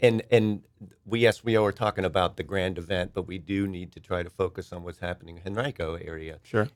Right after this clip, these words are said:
Speaker 1: And so this is gonna be something that's gonna be coordinated when people get there, coordinated through Keep Henrico Beautiful,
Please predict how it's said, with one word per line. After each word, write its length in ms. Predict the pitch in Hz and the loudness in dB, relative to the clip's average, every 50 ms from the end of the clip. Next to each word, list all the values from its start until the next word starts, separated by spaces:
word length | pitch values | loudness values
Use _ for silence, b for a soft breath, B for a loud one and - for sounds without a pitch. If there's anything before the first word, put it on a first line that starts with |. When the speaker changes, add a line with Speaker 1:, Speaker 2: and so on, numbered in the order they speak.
| _ - | _ 0
Speaker 1:
And 280 | 107 101 107 101 98 - | 2 4 2 2 0 -2
so 240 | - - 127 117 110 | 2 4 4 4 6
this 220 | 104 160 165 - | 4 0 -2 -2
is 120 | 143 120 - | -6 -6 -2
gonna 200 | 135 120 117 101 | 0 0 2 2
be 140 | 110 107 95 | 0 -2 -4
something 480 | - - 107 104 104 - - 101 98 95 | -2 -2 -2 -2 0 0 2 2 2 4
that's 200 | 95 90 - - | 2 2 0 0
gonna 160 | - 98 95 | 0 0 0
be 140 | 87 92 87 | 0 -4 -4
coordinated 640 | - - 101 98 101 104 98 101 98 95 98 95 85 | -2 0 2 4 4 4 4 4 4 4 4 4 2
when 120 | 90 87 | 0 -2
people 280 | - - 104 95 - 92 | 0 -2 -2 -2 -2 -2
get 240 | - 107 98 90 - | 0 2 0 2 4
there, 160 | 104 98 90 | 4 2 2
coordinated 720 | - - - 95 92 101 98 90 101 95 90 92 95 87 | 2 -2 -6 -2 0 0 0 0 0 -4 -2 -2 -4 -4
through 240 | - - 98 90 82 | -6 -6 -6 -6 -6
Keep 260 | - - 98 90 - | -6 -10 -10 -8 -6
Henrico 340 | 92 90 90 87 87 - - | -6 -6 -6 -6 -8 -10 -6
Beautiful, 580 | - 98 95 90 95 90 - 95 92 87 87 | 0 2 2 4 2 0 0 0 -2 -2 -2